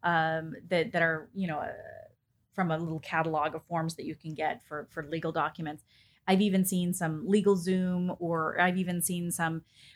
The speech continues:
where they go to a, a paralegal service that's like a mill, and they just kind of crank out these forms. But it's, it's really not advisable because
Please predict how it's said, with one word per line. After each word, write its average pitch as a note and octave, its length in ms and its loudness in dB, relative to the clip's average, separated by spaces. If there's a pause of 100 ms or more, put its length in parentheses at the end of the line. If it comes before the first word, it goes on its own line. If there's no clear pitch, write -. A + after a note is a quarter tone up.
where F3 260 2
they E3+ 160 2
go E3+ 180 4
to F3 200 -4
a, D#3+ 180 2
a - 100 -6
paralegal F3+ 420 0
service D#3 460 -8
that's E3 220 -10
like E3+ 160 -8
a E3+ 40 -8
mill, E3 460 -8
and F3 140 -6
they E3+ 180 -8
just - 280 -14
kind E3+ 140 -10
of D#3+ 100 -14
crank E3+ 320 -2
out D#3 220 -2
these D#3+ 200 -14
forms. E3 440 -6 (520)
But F3+ 440 4 (460)
it's, G#3 260 2
it's A3 200 4
really C4+ 240 6
not A#3+ 200 6
advisable E3+ 640 2
because F3 580 0